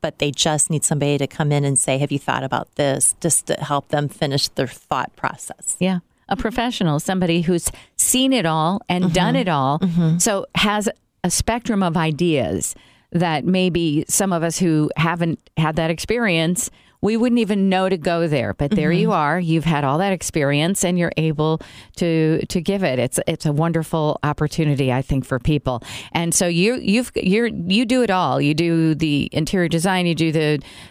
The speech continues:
Speaker 2: the, the renovation sort of management, and then you also have this beautiful showroom, once again, at two twenty-four South Main Street in Elkhart. And it's just, oh, it's so delightful to go in there. I am telling you, you're gonna go in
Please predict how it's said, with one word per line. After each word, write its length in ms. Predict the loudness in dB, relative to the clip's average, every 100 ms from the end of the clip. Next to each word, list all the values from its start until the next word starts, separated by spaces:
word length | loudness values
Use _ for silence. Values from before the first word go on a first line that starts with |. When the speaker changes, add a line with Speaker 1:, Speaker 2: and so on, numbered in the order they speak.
| _
Speaker 2:
the, 180 | -6 -6 -6
the 120 | -2
renovation 720 | 0 0 0 0 0 0 0 0
sort 220 | 0 0
of 100 | 2
management, 760 | 2 2 0 0 0 2 0 0
and 240 | 0 0 2
then 300 | 2 2 2
you 140 | 0 -2
also 240 | -2 -2
have 160 | -2 -2
this 120 | -2
beautiful 420 | 0 0 0 -4
showroom, 420 | -2 -2 0 2 2
once 240 | 0 -2
again, 280 | -2 -2 -2
at 120 | -4
two 140 | -4
twenty-four 420 | -2 -2 -2 -2 -2
South 340 | -2 -2 -2
Main 200 | 0 0
Street 360 | 0 0 -2 -4 -14 -20 -20 -20 -14 -4
in 240 | -2 -2 -2
Elkhart. 600 | -2 -2 -2 0 0 -2
And 220 | -2 0 0
it's 240 | 0 -2
just, 380 | -2 -2 -2 -4 -4
oh, 200 | -2 -2
it's 140 | -2
so 160 | -2 0
delightful 440 | 0 -2 -2 -4
to 80 | -4
go 220 | -4 -2
in 140 | 0 0
there. 300 | 2 2 0
I 100 | 0
am 120 | 0
telling 360 | 0 0 2 2
you, 140 | 2
you're 320 | 2 0 -2 -4 _ -8
gonna 180 | -4 -2
go 180 | 0 0
in 320 | 0 0